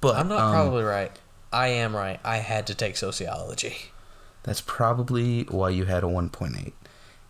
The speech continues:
Speaker 1: Anyway.
Speaker 2: That wasn't my G P A, so shut up.
Speaker 1: What, what, what was your G P A?
Speaker 2: I'm,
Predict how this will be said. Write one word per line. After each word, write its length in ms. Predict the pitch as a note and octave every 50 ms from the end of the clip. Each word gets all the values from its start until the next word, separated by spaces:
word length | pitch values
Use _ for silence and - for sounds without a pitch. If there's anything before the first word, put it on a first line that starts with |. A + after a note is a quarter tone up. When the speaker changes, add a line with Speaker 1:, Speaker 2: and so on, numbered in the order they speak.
| - - - A#2
Speaker 1:
Anyway. 460 | B2+ B2 A2+ G2 F#2 F2 - - - - - - - - - - - - - - -
Speaker 2:
That 220 | A#2+ C3+ C3+ -
wasn't 360 | B2 C3 C#3+ C3 C#3+ C#3 A#2+
my 160 | A#2+ B2 A#2+ A2+ A2+ A2+ -
G 180 | - A#2+ A2+
P 200 | A2+ - A2+ G#2+
A, 140 | G#2 G2+ G2
so 220 | - - - F#2
shut 520 | - - - - - - - - - A2 A2
up. 120 | G2+ F#2 -
Speaker 1:
What, 180 | A#2 A2 - -
what, 440 | G2 A#2+ A#2 - - A2+ - -
what 140 | B2+ C3 B2+ B2+
was 180 | C3+ B2 G#2+
your 100 | A2 G2+
G 120 | - G2+ F#2
P 140 | F#2+ F#2
A? 120 | E2 F2 F2+ - -
Speaker 2:
I'm, 300 | C#3+ F#3 A#3 B3 B3+ A3+